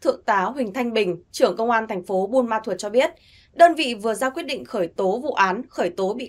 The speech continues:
can, bắt tạm giam Trần Thị Vân, sinh năm một nghìn chín trăm chín mươi tư,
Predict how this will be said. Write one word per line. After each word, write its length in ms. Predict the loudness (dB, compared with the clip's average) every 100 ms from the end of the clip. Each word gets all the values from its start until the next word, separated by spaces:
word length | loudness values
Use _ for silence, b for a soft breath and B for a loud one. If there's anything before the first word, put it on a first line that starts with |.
| -2
can, 240 | 0 0 -6 _
bắt 180 | -2 0 0
tạm 180 | -4
giam 260 | -2 -2 -2
Trần 260 | -4 -6 -6
Thị 160 | -2
Vân, 240 | 2 2 0 _
sinh 200 | -12 -6
năm 120 | -4
một 60 | -2
nghìn 220 | -4 -6
chín 260 | -10 -10 -8
trăm 220 | -6 -6
chín 180 | -6 -6
mươi 100 | 0
tư, 240 | 2 2